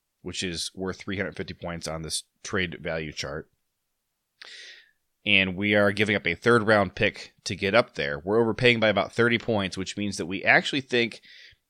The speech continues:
he's worth taking about thirty points earlier. And thirty points earlier is pick twelve. So, um, if there's a guy available at fifteen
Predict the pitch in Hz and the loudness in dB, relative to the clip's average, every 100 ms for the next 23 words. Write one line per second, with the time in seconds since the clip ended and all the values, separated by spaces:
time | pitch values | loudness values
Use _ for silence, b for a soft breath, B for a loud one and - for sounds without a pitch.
0 | _ - 156 131 131 123 - 110 104 107 | _ -2 -2 0 2 2 4 2 2 -2
1 | 113 - 95 82 - 92 92 - 80 80 | -4 -6 -4 -4 -4 -4 -6 -8 -10 -8
2 | - 127 104 76 60 - 90 87 117 131 | -2 0 2 -2 -8 -12 -10 -4 -2 -2
3 | - 123 113 - 113 110 110 110 104 104 | -2 -4 -4 -6 -2 0 0 2 2 0
4 | 101 B B B B B 98 107 104 104 | -2 B B B B B 0 4 6 6
5 | 104 104 98 - - - 107 104 - - | 6 4 0 -4 -8 -6 -2 0 -2 -10
6 | - - - 87 98 92 73 - - - | -10 -10 -8 0 2 4 0 -8 -12 -6
7 | 98 92 80 - 90 92 87 90 85 82 | -2 -2 -6 -6 -2 0 0 0 -2 -8
8 | - 92 - 95 90 104 117 120 127 123 | -12 -10 -4 -2 -2 4 8 10 8 6
9 | 95 95 104 104 107 90 - 107 - 117 | 2 0 2 2 0 -2 -4 -6 -4 -2
10 | 117 151 | -2 -2